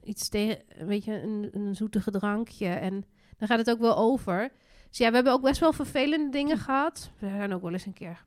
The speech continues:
Speaker 1: bestolen toen we met haar op reis waren. Maar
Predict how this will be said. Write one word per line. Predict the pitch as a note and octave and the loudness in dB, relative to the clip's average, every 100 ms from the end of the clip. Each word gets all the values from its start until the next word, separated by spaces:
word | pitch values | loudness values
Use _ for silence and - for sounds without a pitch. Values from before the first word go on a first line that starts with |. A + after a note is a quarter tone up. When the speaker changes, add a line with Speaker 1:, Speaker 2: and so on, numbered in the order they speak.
| _ | _
Speaker 1:
bestolen | - _ A3 A#3+ C4 C4+ C#4 - - _ | -20 _ -6 -4 -2 -4 -6 -14 -20 _
toen | _ B3 | _ -6
we | |
met | B3 A#3+ | -6 -6
haar | A#3 A#3+ | -4 -4
op | A#3 | -6
reis | A#3 A3+ A#3+ | -4 -4 -4
waren. | A3+ A3+ B3 B3+ | -6 -6 -4 -4
Maar | B3+ G#3+ C#3 | -4 -8 -8